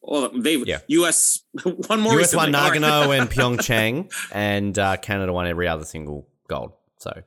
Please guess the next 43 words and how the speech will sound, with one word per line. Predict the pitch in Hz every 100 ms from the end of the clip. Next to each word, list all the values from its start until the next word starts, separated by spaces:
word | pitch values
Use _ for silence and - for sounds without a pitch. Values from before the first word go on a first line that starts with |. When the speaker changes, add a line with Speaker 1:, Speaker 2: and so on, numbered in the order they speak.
| -
Speaker 2:
yes. | 143
Speaker 1:
All | 131
right. | 120
Well, | 165
we're | 190 208
holding | 240 233 233
a |
grudge | 160 214 202
for | 156
Pyeongchang. | 143 165 160 147 135
There's | 269 320 254
Ewan | 311 294
McGregor | 202 240 262 233
Speaker 2:
<laughs> | 170
Speaker 1:
again. | 147 117 117
They're | 233 240
really | 143 165 254 247 226 202 - _ _ -
going | 214 190
hard | 196 214
on | 170
Ewan | 156 175
McGregor's | 165 170 175 160
Expedia. | 139 - 185 160 123
Speaker 2:
I'm | 135
seeing | - 131
Speaker 1:
<laughs> | 101 101
Speaker 2:
Basil | 113 175 151 95 82
looking | 104 117 104
good | 127 135
in |
his | 110 90
suit. | - 147 131 - - -
So, | 104 98 98 92
uh, | 92 92
you | 107 147
have | 113 92
you, | 143
and | 120
I'll | 135
tap | 127 127
my | 82
Basil. | 80 147 127 98 - _ _ -
So, | 101 92 82